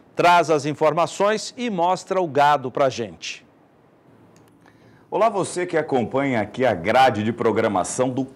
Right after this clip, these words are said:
Speaker 2: Canal do Boi. Adentramos ao mês de outubro e com ele vem uma oferta muito especial no dia vinte e nove, hein? Marque na sua agenda, finalzinho do mês de outubro,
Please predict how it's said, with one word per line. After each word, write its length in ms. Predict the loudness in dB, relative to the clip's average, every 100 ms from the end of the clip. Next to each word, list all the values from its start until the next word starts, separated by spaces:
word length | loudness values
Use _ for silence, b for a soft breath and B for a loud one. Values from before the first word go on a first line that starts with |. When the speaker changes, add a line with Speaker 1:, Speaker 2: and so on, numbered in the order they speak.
| 0
Speaker 2:
Canal 460 | 2 2 0 -4
do 160 | -4 -6
Boi. 400 | -2 0 0 -2 B B B 0
Adentramos 680 | 2 2 2 0 2 2
ao 120 | 2 4
mês 220 | 2 2
de 80 | 0
outubro 720 | -2 0 0 2 0 2 2
e 60 |
com 280 | 0 0 2
ele 240 | 2 2 0
vem 340 | 2 0 0 -4 B B
uma 200 | 0 0
oferta 360 | 2 2 2
muito 420 | 0 2 2 0 -4
especial 600 | -4 -2 -2 2 2 2
no 160 | 0
dia 220 | -2 -2 -2
vinte 680 | -4 -6 -2 -2 -4 -8
e 60 | -6
nove, 460 | 0 2 2 0 -6
hein? 160 | -8
Marque 460 | -2 2 4 2 -2
na 100 | -4
sua 200 | 0 0
agenda, 400 | 0 -2 -2 -4
finalzinho 580 | -4 -2 -2 -2 -4 -4
do 140 | -2
mês 180 | -2 -2
de 80 | -2
outubro, 540 | -4 -4 -4 -2 -4